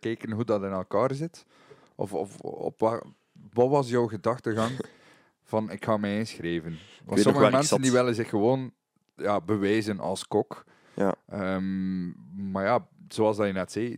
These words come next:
Speaker 1: er zijn meerdere dingen aanwezig geweest bij jou. Dus
Speaker 2: Ja.
Speaker 1: waar lag jouw focus voornamelijk om, om je daarop, eh, in te schrijven?
Speaker 2: Verschillende focussen. Ik, ik zat dus in mijn zetel en ik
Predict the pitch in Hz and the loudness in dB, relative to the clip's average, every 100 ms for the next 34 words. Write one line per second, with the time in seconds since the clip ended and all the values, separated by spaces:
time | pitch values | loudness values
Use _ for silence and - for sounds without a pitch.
0 | - 85 85 95 92 95 110 104 98 101 | -12 -10 -6 -4 -4 -2 -2 -2 -2 0
1 | 95 92 _ _ _ 98 107 104 95 87 | 0 -4 _ _ _ -4 -2 0 -2 -2
2 | 92 98 120 101 95 87 78 82 80 82 | 0 0 -2 -2 0 0 -2 -4 -2 -4
3 | 85 107 113 120 117 117 - - _ _ | 0 4 4 4 0 -4 -8 -20 _ _
4 | _ - 101 104 - 117 123 - - 90 | _ -4 0 0 0 -6 -6 -8 -8 -4
5 | 92 90 90 87 92 92 - 95 85 90 | 0 0 -2 -6 -8 -8 -6 -4 0 0
6 | 90 - 80 85 - 87 - - 82 80 | 0 -4 -4 -4 -6 -10 -14 -12 -8 -8
7 | - - _ 117 107 - 143 127 110 98 | -10 -20 _ -4 0 2 4 4 6 6
8 | 95 90 - 104 95 - - 85 82 - | 6 4 -2 -4 -4 -4 -8 -6 -8 -10
9 | - _ _ - - - 170 - 147 - | -20 _ _ -14 -14 -16 -20 -12 -2 2
10 | 143 147 135 123 107 92 104 127 151 180 | 2 2 2 4 4 4 2 2 2 -4
11 | 190 _ - _ _ - 101 | -6 _ -20 _ _ -6 -4